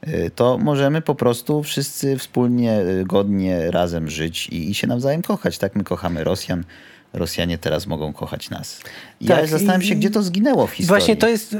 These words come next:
Speaker 2: to jest, ta piosenka jest, jest ważna jako ten artefakt tych takich
Speaker 1: Tak,
Speaker 2: lepszych,
Speaker 1: to,
Speaker 2: bezpieczniejszych czasów.
Speaker 1: to była jutrzenka,
Speaker 2: Tak.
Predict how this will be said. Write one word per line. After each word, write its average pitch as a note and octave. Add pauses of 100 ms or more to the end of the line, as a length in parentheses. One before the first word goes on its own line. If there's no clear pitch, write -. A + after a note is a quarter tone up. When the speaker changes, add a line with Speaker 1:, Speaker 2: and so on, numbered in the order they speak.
Speaker 2:
to A3
jest, A3
ta G#3+
piosenka G#3+
jest, G3
jest G3
ważna G3+
jako F#3+
ten F3+
artefakt F3+ (260)
tych -
takich E3+
Speaker 1:
Tak, F3+
Speaker 2:
lepszych, G3
Speaker 1:
to, F#3
Speaker 2:
bezpieczniejszych F#3+
czasów. G3
Speaker 1:
to A2+
była A#2+
jutrzenka, D#3+
Speaker 2:
Tak. E3